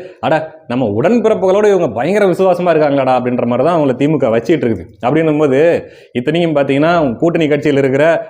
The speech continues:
அந்த கம்யூனிஸ்டுகளாவது ரெண்டு மூணு வாட்டி குரலாவது கொடுத்தாங்க, இந்த தூய்மை பணியாளர்கள் விஷயத்துக்கெல்லாம் நேர்ல போய் போராட்டத்துல கலந்துக்கிட்டாங்க, சில விஷயங்களுக்காக குரல் கொடுத்துருக்காங்க. ஆனா வி சி கா, ம், திமுகனா எல்லாமே மூடிக்கும்.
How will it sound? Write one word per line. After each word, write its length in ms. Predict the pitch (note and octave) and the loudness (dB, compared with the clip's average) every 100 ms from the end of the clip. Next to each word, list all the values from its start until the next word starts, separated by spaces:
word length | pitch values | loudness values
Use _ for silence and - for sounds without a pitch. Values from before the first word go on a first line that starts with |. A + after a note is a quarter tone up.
| - | -8
அந்த 360 | C3+ D3+ C#3+ C3 | -2 0 2 0
கம்யூனிஸ்டுகளாவது 800 | C#3+ F3+ G3 F#3 D#3 D3 F3+ F3 | 0 2 0 0 0 2 2 2
ரெண்டு 240 | D3+ E3+ | 0 0
மூணு 160 | F3+ F3 | 0 2
வாட்டி 200 | E3+ E3+ | 0 0
குரலாவது 500 | - E3 F#3+ F#3 F3+ | 0 0 2 2 2
கொடுத்தாங்க, 440 | D#3+ D3+ D3+ C3 - - - | 0 0 0 -2 -6 -16 -4
இந்த 200 | C#3 C#3 | -2 0
தூய்மை 280 | F3 F3+ E3 | 0 0 0
பணியாளர்கள் 420 | D3+ D3+ C#3+ C#3 | 0 2 2 0
விஷயத்துக்கெல்லாம் 480 | C#3+ C#3 C#3+ A#3 A3 | 0 0 0 2 2
நேர்ல 280 | A3 G3+ F3+ | 2 2 2
போய் 200 | G3 - | 0 2
போராட்டத்துல 420 | E3+ E3 D#3+ D3+ | 0 2 0 0
கலந்துக்கிட்டாங்க, 580 | C#3 D#3 D3 C#3+ C#3 E3+ | 0 0 0 0 0 0
சில 180 | F3 | 0
விஷயங்களுக்காக 580 | C#3+ C#3+ D#3+ C#3+ C3+ D3+ | 0 0 0 2 2 0
குரல் 260 | C#3 D#3 E3 | 0 0 0
கொடுத்துருக்காங்க. 460 | C#3+ C3 A2+ F#2+ | 0 0 0 -2
ஆனா 180 | F2+ D3 | -4 -2
வி 160 | D3 F3 | 0 0
சி 160 | F3 | -2
கா, 320 | D#3+ F#3+ F#3+ - | 0 0 0 -2
ம், 200 | G3+ A3+ - - _ _ _ _ _ - | -4 -4 -10 -20 _ _ _ _ _ -6
திமுகனா 560 | C#3 G#3 G3 E3 E3+ B3 B3 - - | 0 0 2 0 0 -2 -4 -18 -10
எல்லாமே 340 | - C3 E3+ F3+ | -2 0 2 0
மூடிக்கும். 460 | D#3 D#3+ B2+ A2 | 0 -2 -2 -6